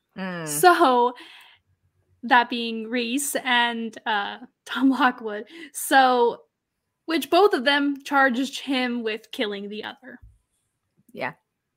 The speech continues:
Speaker 2: <laughs> And, um,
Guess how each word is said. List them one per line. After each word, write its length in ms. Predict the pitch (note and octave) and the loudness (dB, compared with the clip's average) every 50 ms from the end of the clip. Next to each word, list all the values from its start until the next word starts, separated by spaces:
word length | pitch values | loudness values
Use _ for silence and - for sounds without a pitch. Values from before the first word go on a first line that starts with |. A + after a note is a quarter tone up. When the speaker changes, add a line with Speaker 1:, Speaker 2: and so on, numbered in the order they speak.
| _ - | _ 0
Speaker 2:
<laughs> 0 | |
And, 640 | C#4+ - F4 F#4+ - - D#4 D4 C#4 C4 C4 B3+ C#4 C4+ - _ - - - - - - - - - _ _ _ _ _ _ _ _ _ _ _ _ _ _ _ _ _ _ _ _ _ _ _ _ _ _ _ _ - | 4 6 6 6 6 6 4 2 4 2 0 0 -2 -6 -12 _ -20 -20 -20 -20 -20 -20 -20 -20 -20 _ _ _ _ _ _ _ _ _ _ _ _ _ _ _ _ _ _ _ _ _ _ _ _ _ _ _ _ -2
um, 640 | C#4+ D4 C4+ C4 C4+ C#4 C#4 C4 B3+ B3 A3 G#3+ | 0 0 2 2 2 2 2 2 2 0 -2 -4